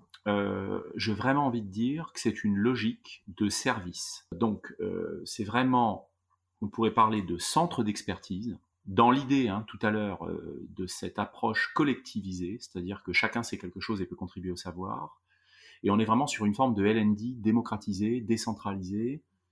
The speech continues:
qui vient, euh, soutenir les initiatives, mais qui ne les porte pas toutes.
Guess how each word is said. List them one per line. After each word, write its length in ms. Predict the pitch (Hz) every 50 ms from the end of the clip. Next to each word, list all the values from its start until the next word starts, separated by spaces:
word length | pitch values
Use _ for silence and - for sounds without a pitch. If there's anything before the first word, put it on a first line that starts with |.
| _ _ _ _
qui 200 | - - 120 107
vient, 560 | 101 110 120 120 123 127 131 135 131 - - -
euh, 220 | 98 95 95 95 95
soutenir 680 | - - - - 160 - - 135 135 131 113 92 78 87
les 220 | 90 90 87 98
initiatives, 840 | 98 101 101 - - 90 - _ - - 117 127 139 147 - - -
mais 140 | 101 101 101
qui 140 | - - 104
ne 80 | 101
les 140 | 101 101 98
porte 300 | - - - - - - -
pas 80 | 117 117
toutes. 420 | - - - - _ - - _